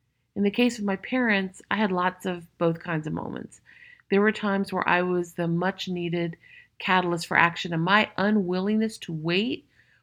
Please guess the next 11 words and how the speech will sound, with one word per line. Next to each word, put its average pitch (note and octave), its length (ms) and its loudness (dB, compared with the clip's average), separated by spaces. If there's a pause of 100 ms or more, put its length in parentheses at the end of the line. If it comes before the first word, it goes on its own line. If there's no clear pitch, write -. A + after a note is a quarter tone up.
(140)
was F3 180 0
a E3+ 60 0
positive F#3+ 720 0
motivator E3 600 0
for - 160 -2
action D#3+ 480 -4 (420)
on D#3 180 -2
their D#3 160 -2
behalf. D3+ 500 -8 (1300)
Other G3+ 240 4
times, A3+ 600 -4